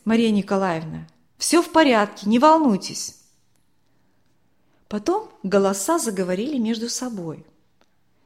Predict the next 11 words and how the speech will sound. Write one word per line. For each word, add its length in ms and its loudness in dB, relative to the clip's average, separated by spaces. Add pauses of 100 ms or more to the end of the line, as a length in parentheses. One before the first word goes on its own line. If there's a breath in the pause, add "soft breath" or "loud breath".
(680)
"Ну, 400 2
слава 480 4
богу, 540 -6
пришла 460 0
в 60 -4
себя. 420 -6 (1040 soft breath)
Теперь 420 0
дела 400 2
на 120 2
поправку 600 0
пойдут". 640 -8